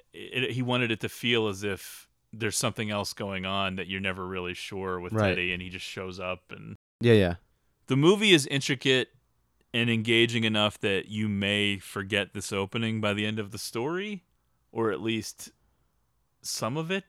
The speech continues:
Speaker 2: Well, they throw so much at you.
Speaker 1: Yeah. I think the first time you watch it, especially if you're not used to anything a little bit nonlinear, you're gonna be baffled at a certain point.
Speaker 2: Baffled, but I think the end still lands,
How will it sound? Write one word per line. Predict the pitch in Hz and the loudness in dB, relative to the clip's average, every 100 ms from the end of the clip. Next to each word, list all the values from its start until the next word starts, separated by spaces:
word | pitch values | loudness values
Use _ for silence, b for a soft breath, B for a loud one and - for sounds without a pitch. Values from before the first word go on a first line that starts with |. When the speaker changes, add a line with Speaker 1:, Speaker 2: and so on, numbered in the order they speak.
| - | 4
Speaker 2:
Well, | 185 | 8
they | 190 | 10
throw | 185 - 247 | 8 8 8
so | 185 - 139 127 | 8 8 8 10
much | 110 98 - | 8 4 4
at | 92 90 - | 4 4 2
you. | 67 62 - - _ _ _ _ | -4 -6 -8 -14 _ _ _ _
Speaker 1:
Yeah. | - 110 76 - _ _ _ _ - | -2 0 -2 -8 _ _ _ _ 0
I | 165 | 2
think | 226 | 2
the | 202 | 2
first | - 147 - | 4 4 4
time | 135 | 2
you | 117 | 2
watch | 104 101 101 - | 2 4 2 2
it, | 101 - _ _ | -6 -6 _ _
especially | - - 180 - 170 | -8 -2 -2 0 0
if | 120 | 0
you're | 107 | 0
not | 98 78 | 0 -2
used | 98 113 - | -6 -6 -6
to | 98 | -6
anything | 92 95 - 101 95 | -6 -6 -8 -8 -8
a | 101 | -8
little | 98 101 | -6 -6
bit | 90 92 | -6 -8
nonlinear, | 98 95 95 95 107 98 90 90 | -6 -6 -6 -6 -8 -8 -8 -10
you're | 92 110 | -8 -6
gonna | 113 104 | -4 -4
be | 95 90 87 87 - _ _ _ - | -4 -4 -4 -8 -12 _ _ _ -4
baffled | 104 98 - 80 82 98 _ 101 | -2 -2 -4 -14 -16 -18 _ -4
at | 101 | -4
a | |
certain | - 98 98 | -4 -8 -10
point. | - 107 107 - | -10 -8 -10 4
Speaker 2:
Baffled, | 180 185 214 277 240 | 8 10 8 6 4
but | 202 | 8
I | 185 | 8
think | 165 190 190 - | 8 4 2 2
the | 156 - | 0 4
end | 127 139 | 6 6
still | 131 - 135 120 107 | 4 4 8 10 8
lands, | 107 104 101 95 95 - | 6 6 4 2 0 -4